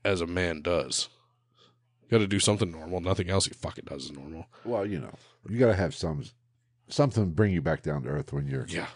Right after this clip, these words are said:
Speaker 2: riding that wave and
Speaker 1: Well, and then it, it all, it, a lot of shit started to, it, it kind of fell apart a little bit because over the years he started getting judgment, catching judgment by the outside world.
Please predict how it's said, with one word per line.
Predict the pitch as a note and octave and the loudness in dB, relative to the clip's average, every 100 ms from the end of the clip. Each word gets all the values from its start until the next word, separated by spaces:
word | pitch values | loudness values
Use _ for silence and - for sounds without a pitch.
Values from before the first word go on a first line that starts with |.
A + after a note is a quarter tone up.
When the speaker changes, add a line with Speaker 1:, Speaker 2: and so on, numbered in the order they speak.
| - - | -16 0
Speaker 2:
riding | E2+ G2 F#2+ F#2 F2 | 8 10 10 8 4
that | F2 C#2+ | 2 4
wave | F2+ F#2 F2+ D2+ | 4 6 6 4
and | D2+ - - - - - - - - | -2 -6 -10 -20 -20 -20 -20 -20 0
Speaker 1:
Well, | C#3 D#3+ | 8 8
and | F3+ | 8
then | F#3 | 6
it, | D3 C3 | 4 6
it | D#3 | 8
all, | E3 F3+ | 8 8
it, | C#3+ B2 C3 | 4 2 4
a | C#3 | 8
lot | F3+ A#3+ | 8 8
of | |
shit | - E3+ | 8 8
started | - D3+ C#3 A2+ - A#2+ | 8 8 8 4 -6 -2
to, | - A#2 G2 - _ - | 6 6 4 -12 _ 2
it, | C3 - | 2 2
it | C3+ | 0
kind | - G3 A3 | 6 6 8
of | F#3 B2+ | 6 6
fell | D3 C#3 | 8 10
apart | A2+ - C#3 A#2 | 8 10 10 10
a | |
little | G2+ G2 | 6 4
bit | G#2 E2+ | 4 2
because | G#2 A#2+ G2 - | 4 4 4 6
over | C3+ F3 | 8 10
the | B2 | 8
years | A#2 D#3 | 8 6
he | A2+ | 6
started | A#2 - G3 E3+ | 4 8 8 8
getting | A#2+ C3+ B2 F#2+ F#2+ | 6 4 4 0 -2
judgment, | - B2 C3 G#2 D#2 D#2 - _ _ _ - | 4 6 6 2 -6 -12 -18 _ _ _ 4
catching | D#3+ E3+ C#3 A#2 | 6 8 6 6
judgment | B2 A2 A2 | 6 4 2
by | G2+ G#2 | 0 0
the | G2 | 2
outside | G#2+ - A2+ F#2+ | 0 0 0 0
world. | F#2 B2 G2 E2 | 2 0 0 -2